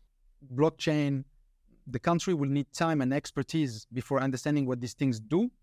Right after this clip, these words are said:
in, for good and what they do f-, for harm, and, like, packaging it nicely. So, so if I go to D R C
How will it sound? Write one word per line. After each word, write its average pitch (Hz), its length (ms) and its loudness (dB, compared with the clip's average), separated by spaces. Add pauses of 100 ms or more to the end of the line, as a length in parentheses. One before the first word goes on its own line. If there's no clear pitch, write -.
(200)
in, 123 220 0 (180)
for 131 220 0
good 165 280 2 (240)
and 127 140 0
what 127 120 2
they 127 100 2
do 131 100 0
f-, - 140 -12 (140)
for 120 220 0
harm, 151 360 0 (640)
and, 123 160 2
like, 131 220 2 (500)
packaging 131 320 2
it 127 140 0
nicely. 120 280 -2
So, 143 240 -4 (720)
so 147 200 2
if 147 140 4
I 190 100 6
go 196 120 2
to 151 140 -2
D 151 200 2
R 151 140 2
C 202 320 0